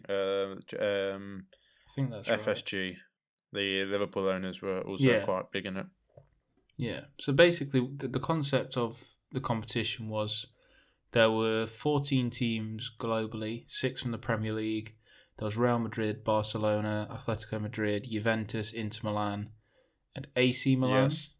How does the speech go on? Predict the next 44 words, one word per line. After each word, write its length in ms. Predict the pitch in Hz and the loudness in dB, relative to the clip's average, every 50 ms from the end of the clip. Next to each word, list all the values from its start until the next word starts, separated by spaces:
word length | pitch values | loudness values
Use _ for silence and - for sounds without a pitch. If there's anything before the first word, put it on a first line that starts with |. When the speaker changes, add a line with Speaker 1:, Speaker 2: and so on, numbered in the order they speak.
| _ _ - | _ _ -6
Speaker 2:
Am 80 | 113 | -2
I 60 | 117 120 | 0 0
missing 300 | 131 135 135 - 143 139 | 0 0 0 2 2 4
anyone? 340 | 139 143 143 151 165 170 - - | 6 4 4 2 0 -4 -8 -6
Speaker 1:
Uh, 280 | - 107 104 104 104 107 | -4 0 0 2 2 2
no, 180 | 110 113 107 104 | 2 2 4 4
that 140 | 104 104 | 4 2
was 100 | 104 110 107 | 2 -2 -4
the 80 | - | -4
main. 500 | 104 104 104 104 101 101 98 98 98 - - | -2 -2 0 0 0 -2 -4 -6 -8 -4 0
They 120 | 107 107 | 2 4
were 80 | 107 104 | 4 4
the 80 | 101 | 2
main 260 | 101 104 101 101 98 95 | 2 2 2 0 0 0
twelve 340 | - - 107 101 98 92 | 2 6 6 6 6 4
ringleaders. 600 | 98 95 92 92 95 95 92 90 95 95 95 - - _ _ - - - - - _ _ _ _ _ - | 2 -2 -2 0 -2 -2 0 0 -2 -4 -4 -8 -12 _ _ -20 -20 -20 -20 -20 _ _ _ _ _ 2
Speaker 2:
That 140 | 127 117 | 2 2
was 120 | 110 117 113 | 2 2 0
it, 140 | 117 113 101 | 0 -2 -2
I 80 | 98 104 | -4 -6
think. 200 | - - 110 107 | -8 -8 -6 -4
Speaker 1:
And 100 | 107 101 | -2 0
then 160 | 101 98 95 | 0 0 0
they, 260 | 98 98 98 104 - - _ _ _ - | -2 -2 -4 -4 -6 -12 _ _ _ -4
they 60 | 107 | 0
Speaker 2:
So, 420 | 107 131 127 127 123 123 123 127 131 - | 4 6 6 6 6 4 2 0 0 4
oh 80 | 139 | 6
yeah, 80 | 135 117 | 8 8
it's 140 | 107 104 - | 6 4 0
twelve, 200 | 104 104 101 101 | 2 4 6 6
Speaker 1:
yeah, 60 | 98 | 6
and 60 | 98 | 4
Speaker 2:
sorry, 120 | 104 101 | 2 0
Speaker 1:
then 60 | 98 98 | 0 0
they 100 | 101 101 | -2 -2
Speaker 2:
not 40 | |
Speaker 1:
needed 320 | 101 104 104 101 98 101 101 | 0 -2 -2 0 0 -2 -2
Speaker 2:
fourteen. 140 | - 107 - | -4 -4 0
Speaker 1:
three 220 | - 120 113 110 | 2 2 2 2
more. 240 | 107 107 107 107 107 | 2 0 0 2 6
They 140 | 120 117 113 | 6 8 8
was, 300 | 110 107 101 - - - | 6 4 0 -4 -8 -2
they 180 | - 110 110 113 | 2 4 4 6
were, 340 | 110 107 107 107 104 107 | 6 4 4 4 2 2